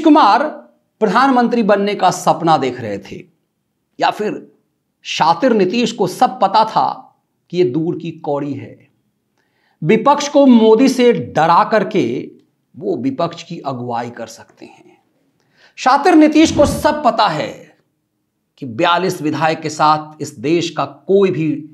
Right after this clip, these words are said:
विपक्ष उन्हें अपना नेता नहीं मानेगा। शातिर नीतीश मोदी के साथ लंबा समय बिता चुके हैं, उन्हें पता है कि मोदी को पस्त करने की हैसियत किसी में नहीं है। तो मोदी का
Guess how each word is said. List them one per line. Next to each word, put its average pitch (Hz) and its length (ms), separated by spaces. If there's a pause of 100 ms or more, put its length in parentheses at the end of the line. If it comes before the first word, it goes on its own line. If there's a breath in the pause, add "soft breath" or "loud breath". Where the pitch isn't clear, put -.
(180)
विपक्ष 147 440 (300)
उन्हें 156 260
अपना 139 280
नेता 123 300
नहीं 113 240
मानेगा। - 440 (1300)
शातिर 254 340
नीतीश 269 440 (380)
मोदी 196 320
के 196 120
साथ 165 400 (220)
लंबा 160 380
समय 143 300
बिता 127 280
चुके 147 300
हैं, 113 360 (180)
उन्हें 151 240
पता 131 260
है - 340 (480)
कि 147 60
मोदी 135 340
को 139 180 (200)
पस्त 156 280
करने 127 300
की 120 140
हैसियत - 600
किसी 147 280
में 107 120
नहीं 95 240
है। - 280 (1900)
तो 180 40
मोदी 226 360
का 240 160